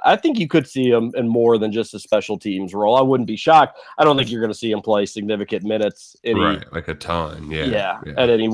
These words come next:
Speaker 1: at any one, at any one position or any certain series or drives. But, uh,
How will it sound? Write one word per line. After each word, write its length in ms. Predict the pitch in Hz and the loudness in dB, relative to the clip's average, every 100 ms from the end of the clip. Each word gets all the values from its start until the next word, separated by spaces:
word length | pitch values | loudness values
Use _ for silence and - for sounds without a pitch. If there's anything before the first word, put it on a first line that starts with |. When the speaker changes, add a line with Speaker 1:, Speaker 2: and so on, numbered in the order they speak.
| 110 | 2
Speaker 1:
at 200 | 123 - | 2 2
any 200 | 120 113 | 0 2
one, 360 | 110 110 107 - | 2 2 0 -2
at 160 | 135 147 | -2 2
any 180 | 147 | 2
one 200 | 135 127 | 2 0
position 580 | 123 117 120 117 127 113 | 0 -2 0 0 -2 -2
or 160 | 113 113 | 0 0
any 240 | 107 104 | 0 -4
certain 320 | - 135 107 98 | -4 -4 -2 -6
series 480 | - 113 107 98 | -6 -4 -2 -4
or 80 | 98 | -4
drives. 520 | 95 113 123 104 95 | 0 4 6 4 2
But, 260 | 101 127 113 _ - - | -2 0 0 _ -20 -18
uh, 60 | - | -10